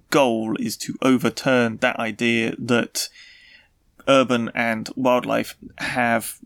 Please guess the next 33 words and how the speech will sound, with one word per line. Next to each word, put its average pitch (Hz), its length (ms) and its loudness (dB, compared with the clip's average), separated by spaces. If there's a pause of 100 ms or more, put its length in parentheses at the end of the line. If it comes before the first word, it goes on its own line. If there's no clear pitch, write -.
(120)
well, 147 200 2 (360)
by 135 120 4
necessity 123 460 0
have 123 180 -4
to - 60 -10
be 160 100 -8
separate. - 420 -4 (360)
And 127 400 2 (200)
that's 143 240 -2
sort 170 160 0
of 143 100 0
another 151 280 4
bit 139 160 2
of 139 60 -4
their 127 140 2
survey 135 320 2
they 120 140 4
get 120 200 0
into 139 460 2 (440)
is 123 260 0
whether, 117 1000 2 (180)
you 143 80 -6
know, 117 80 2
there 120 100 2
was, - 340 -6 (180)
what 127 120 0
was - 100 -2
it, - 180 -4
eighty, 156 540 -2
eighty-nine 185 440 0
percent 165 260 -4
of 156 40 -10
people 143 440 4